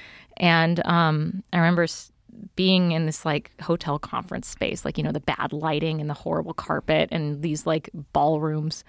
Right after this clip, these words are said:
And we walked into that space, and these two men ran up to me, and they hugged me,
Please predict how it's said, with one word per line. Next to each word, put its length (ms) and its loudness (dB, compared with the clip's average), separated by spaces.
And 120 2
we 100 4
walked 300 4
into 240 2
that 260 2
space, 640 0
and 140 0
these 200 -2
two 260 6
men 440 4
ran 440 6
up 180 0
to 140 -8
me, 360 -8
and 140 -2
they 80 0
hugged 420 0
me, 320 -10